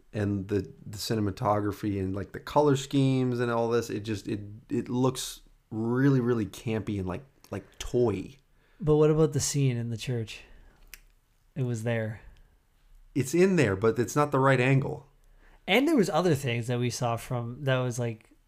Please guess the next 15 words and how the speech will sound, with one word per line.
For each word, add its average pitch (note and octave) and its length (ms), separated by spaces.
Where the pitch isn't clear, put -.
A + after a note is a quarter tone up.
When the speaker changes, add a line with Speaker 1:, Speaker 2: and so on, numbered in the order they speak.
Speaker 1:
There, D#3+ 320
there's F#3+ 240
a F3+ 120
P-, D3+ 180
Pierrot E3+ 400
LeFou's D3 420
in A#2 140
it. A2+ 180
Um, G#2 560
there's A2+ 720
a G#2+ 160
nice B2 260
shot A#2 340
of, G2+ 220
uh, F#2 360